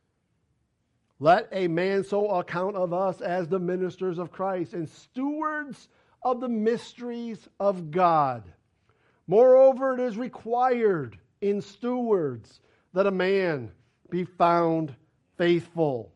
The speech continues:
Listen, what we're talking about here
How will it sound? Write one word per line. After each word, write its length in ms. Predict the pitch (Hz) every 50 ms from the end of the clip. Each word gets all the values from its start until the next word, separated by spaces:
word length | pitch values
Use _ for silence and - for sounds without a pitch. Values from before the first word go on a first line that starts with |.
| _ _ _ _ _ _ _ _ _ _ _ _ _ _ _ _ _ _ _ _ _ _ _
Listen, 420 | - 165 180 175 - 170 143 120 98 - _ _ _ _ _ _ _ _ _ _ _ _ _ _ _
what 160 | - 170 214
we're 80 | 208 190
talking 400 | - 165 185 202 202 196 175 185
about 240 | 185 185 180 180 160
here 440 | 135 185 190 185 185 185 175 151